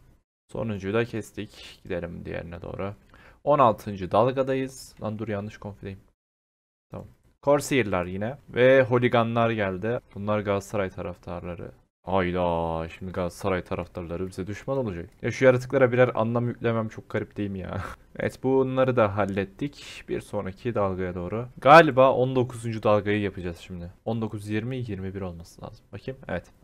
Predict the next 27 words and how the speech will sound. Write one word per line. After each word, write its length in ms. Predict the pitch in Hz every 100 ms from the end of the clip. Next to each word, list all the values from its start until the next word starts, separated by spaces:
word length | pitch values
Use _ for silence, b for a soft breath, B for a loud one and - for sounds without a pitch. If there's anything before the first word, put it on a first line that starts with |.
| - - _
Burada 320 | 151 156 165 165
da 380 | 160 160 - - _ -
gene 440 | 117 139 147 139 - -
Corsair'lar, 800 | 139 135 - 135 113 113 123 117
Holiganlar 500 | 117 117 113 117 117
falan 320 | 113 107 110
gelecek. 440 | 90 87 107 - _ _ _ _ _ _ 113
Bu 80 |
arada 500 | 113 117 147 156 - -
yorum 380 | 107 117 135 143
ve 40 | 143
like'larınızı 640 | 135 131 131 135 131 135
esirgemeyin 560 | 127 127 120 117 107
arkadaşlar. 640 | 95 92 92 92 - - - _ -
Çok 240 | 131 -
demek 280 | 135 143 139
de 60 |
istemiyorum 460 | 123 - 117 147 165
da 100 | 127
bir 60 | 120
abone 360 | 120 127 131
de 60 | 120
olsanız 460 | 110 - 131 120
bir 100 | 117
fena 360 | 117 113 113 117
olmaz 320 | 113 117 110
yani. 300 | 107 92 90